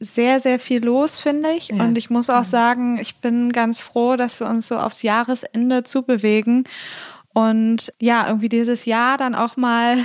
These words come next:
Speaker 1: <laughs> hinter uns bringen und
Speaker 2: Mhm.
Speaker 1: vielleicht dann im
Speaker 2: Mhm.
Speaker 1: nächsten Jahr es
Speaker 2: Mhm.
Speaker 1: irgendwie weitergeht, wo vielleicht nicht ganz so viel los ist. Und
Speaker 2: Ja.
Speaker 1: ich finde irgendwie auch, dass diese ganze Zeit, man ist noch ein bisschen mehr zu Hause, das wird sich ja auch jetzt wieder
Speaker 2: Mhm.
Speaker 1: dahin verlagern.
Speaker 2: Mhm,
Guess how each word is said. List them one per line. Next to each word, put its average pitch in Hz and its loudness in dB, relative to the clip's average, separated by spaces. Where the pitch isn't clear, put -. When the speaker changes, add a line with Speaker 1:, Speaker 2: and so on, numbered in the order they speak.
Speaker 1:
<laughs> - -20
hinter 320 2
uns 320 -4
bringen 302 -2
und 254 2
Speaker 2:
Mhm. 269 -2
Speaker 1:
vielleicht 240 -2
dann 233 2
im 226 2
Speaker 2:
Mhm. 226 2
Speaker 1:
nächsten 240 0
Jahr 233 2
es 247 0
Speaker 2:
Mhm. 247 -2
Speaker 1:
irgendwie 226 -2
weitergeht, 254 0
wo 233 0
vielleicht 233 -2
nicht 233 -2
ganz 247 0
so 208 -2
viel 214 -2
los 208 -4
ist. 220 -2
Und 220 -4
Speaker 2:
Ja. 202 -4
Speaker 1:
ich - -10
finde 247 4
irgendwie 240 0
auch, 233 2
dass 240 -2
diese 233 0
ganze 226 -2
Zeit, 240 -2
man 226 0
ist 226 -2
noch 233 2
ein 233 2
bisschen 240 0
mehr 226 2
zu 220 0
Hause, 254 2
das 220 -2
wird 226 -4
sich - -4
ja 220 0
auch 220 -4
jetzt 226 -2
wieder 220 4
Speaker 2:
Mhm. - 0
Speaker 1:
dahin 220 2
verlagern. 240 0
Speaker 2:
Mhm, 180 -2